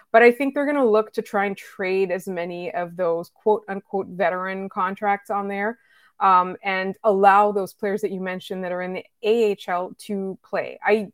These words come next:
disagree with you. I think Slavkovsky is gonna be on the opening night roster, uh, just because, you know, Slavkovsky, excitement,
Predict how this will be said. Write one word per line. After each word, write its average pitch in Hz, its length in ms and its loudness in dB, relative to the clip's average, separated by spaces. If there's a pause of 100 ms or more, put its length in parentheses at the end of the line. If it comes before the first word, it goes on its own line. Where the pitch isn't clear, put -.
(120)
disagree 269 380 0
with 262 220 -2
you. 269 120 2
I 226 100 4
think 233 260 0
Slavkovsky 208 680 -4
is 190 80 -6
gonna 185 180 -6
be 175 200 -8
on 180 100 -6
the 180 120 -6
opening 190 340 -8
night 190 180 -8
roster, 202 440 -6 (440)
uh, 202 200 10
just 208 360 -2 (300)
because, 208 420 0
you 202 140 -2
know, 180 320 -4 (560)
Slavkovsky, 208 800 0 (520)
excitement, 214 520 0